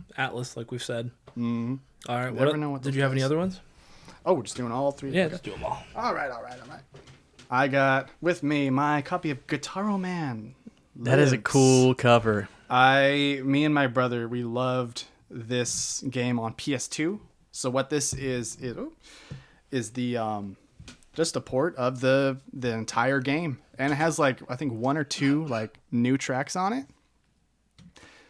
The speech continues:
Speaker 2: Uh, super cool. I actually, uh, just booted this up a few nights ago to show Jesse 'cause, like, I, I cannot praise the soundtrack enough. Like, I don't, I know it's not nostalgia.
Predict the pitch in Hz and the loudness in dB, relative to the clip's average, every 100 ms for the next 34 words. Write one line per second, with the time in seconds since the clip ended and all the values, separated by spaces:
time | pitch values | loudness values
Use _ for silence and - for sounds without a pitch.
0 | _ _ - 117 117 113 - 254 151 143 | _ _ -2 0 2 0 -2 4 4 4
1 | 147 135 123 175 165 - 156 139 127 120 | 0 2 4 4 4 0 0 0 -2 -6
2 | 110 135 - 131 131 123 120 120 117 - | -4 -6 -2 -2 0 -2 -2 -2 -4 -6
3 | - - _ _ 113 104 - 131 117 131 | -20 -20 _ _ -10 -8 -2 -2 0 -2
4 | - 113 107 107 110 _ _ - 110 107 | -6 -6 -4 -6 -8 _ _ -8 -8 -6
5 | - 120 107 123 113 123 113 - 117 113 | -2 -2 -2 -4 -4 -6 -10 -8 -6 -4
6 | 113 - - - - _ _ _ _ _ | -6 -10 -18 -16 -18 _ _ _ _ _
7 | _ 120 - 117 - 123 113 - - 110 | _ -8 -4 -6 -4 -2 -2 -2 -6 -6
8 | 104 113 - 113 104 - 104 - 117 101 | -8 -8 -4 -4 -4 -8 -10 -8 -10 -10
9 | - 120 120 123 131 139 - - - - | -14 -16 -8 -2 0 0 -4 -20 -20 -20
10 | - 127 131 185 196 185 165 135 - 147 | -2 2 4 4 4 2 2 0 2 4
11 | 147 143 170 | 4 4 0